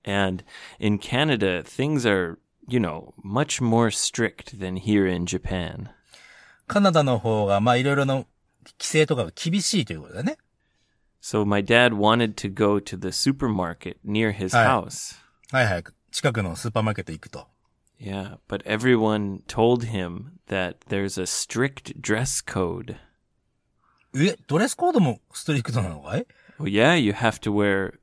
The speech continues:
Speaker 1: a mask and gloves.
Speaker 2: あ、そういうことね。うん、そういうドレスコードね。うん。マスクと、
Speaker 1: Yeah.
Speaker 2: お、手袋をしなきゃいけないと。うん。
Speaker 1: So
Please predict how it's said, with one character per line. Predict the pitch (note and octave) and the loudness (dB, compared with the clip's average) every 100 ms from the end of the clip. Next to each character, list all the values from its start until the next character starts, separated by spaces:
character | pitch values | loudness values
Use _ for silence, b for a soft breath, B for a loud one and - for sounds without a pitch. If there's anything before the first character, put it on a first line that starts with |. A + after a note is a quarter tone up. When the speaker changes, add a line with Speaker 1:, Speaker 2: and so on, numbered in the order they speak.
| - | -14
Speaker 1:
a | |
mask | F#2 C#3+ G2+ G#2 B2+ C#3 - - - | -8 -2 2 2 2 -2 -6 -8 -2
and | G2 A2+ B2 G#2 | 0 0 0 -4
gloves. | - G2 G2+ - - - - - _ _ _ _ _ - | -2 0 0 -2 -10 -16 -16 -18 _ _ _ _ _ -4
Speaker 2:
あ、 | B2 B B B _ | -4 B B B _
そ | - G3 | -6 -2
う | |
い | G#3+ | 0
う | |
こ | B3+ | 0
と | D3 | -2
ね。 | C#3 | -2
う | E3 | -2
ん、 | C#3 | -2
そ | - | 0
う | E3 | 0
い | |
う | |
ド | D#3 | 2
レ | D#3 | 0
ス | - | 0
コ | D#3+ | -2
ー | B2 | -2
ド | A2+ | 0
ね。 | F3 - _ - | -2 -2 _ -6
う | |
ん。 | G2 E2+ C#2+ D2 _ | -4 -4 -8 -14 _
マ | - G#2 | -2 0
ス | G2+ | 0
ク | F#2+ | 0
と、 | D#3+ D#3+ E3 - | 4 4 2 -2
Speaker 1:
Yeah. | |
Speaker 2:
お、 | G2+ F#2 | -2 -2
手 | G#2 | -2
袋 | G#2+ G2+ B2 | -4 -2 -2
を | |
し | - | 0
な | F#2+ | -2
き | D#2+ | -4
ゃ | |
い | |
け | D2+ | -10
な | C2 | -14
い | B1+ | -16
と。 | B1 - _ _ - | -20 -20 _ _ -18
う | |
ん。 | D2 | -12
Speaker 1:
So | G2 F2+ | -10 -10